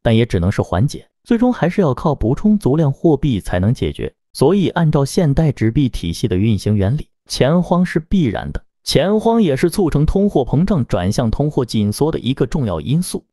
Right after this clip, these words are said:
因为货币补充越多，债务就越多，利息量就越大。这是个自我矛盾的不可延续的循环。近年来，央行使用麻辣粉、M L F、酸辣粉、S L F等短期货币工具来释放货币流动性越来越频繁，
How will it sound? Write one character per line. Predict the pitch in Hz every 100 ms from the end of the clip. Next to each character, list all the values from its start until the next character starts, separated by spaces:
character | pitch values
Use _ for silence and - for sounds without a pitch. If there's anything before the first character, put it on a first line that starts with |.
| _
因 | 196 254
为 | 233 196
货 | 175 202 151
币 | 151
补 | - 92
充 | - 151
越 | 107
多， | 151 190 _ _
债 | - 143
务 | 120
就 | 120 127
越 | 151
多， | 113 160 - _
利 | - 139 143
息 | 131 180
量 | 196 165
就 | 117 107
越 | 98
大。 | - - _ _
这 | 170 180
是 | 170 180
个 | 170
自 | 170
我 | 147
矛 | 120 110 139
盾 | 190 165
的 | 113
不 | - 156
可 | 113
延 | 95 90 120
续 | 165 156
的 | 87
循 | - 123
环。 | - 82 - _ _ -
近 | - 262 233
年 | 127 147
来， | 175
央 | 156 160 214 220
行 | 196 156 208
使 | - 123
用 | 139
麻 | 110 95
辣 | 151 180
粉、 | 104 85 73 _ _
M | - 151 156
L | 190
F、 | 247 277 - _ _
酸 | - 226 220
辣 | 190 180
粉、 | 139
S | - 170
L | 180 190
F | 190 143 _ _ -
等 | 147 220
短 | 208 117 98
期 | 107 202
货 | 208 143
币 | 113 127
工 | 160 190
具 | 190 131
来 | 80 80
释 | 101 143
放 | 127 127
货 | 120 135
币 | 113 123
流 | 101 127
动 | 151
性 | 120 143 113
越 | 131 117
来 | 85
越 | 101
频 | 95 - 117
繁， | 98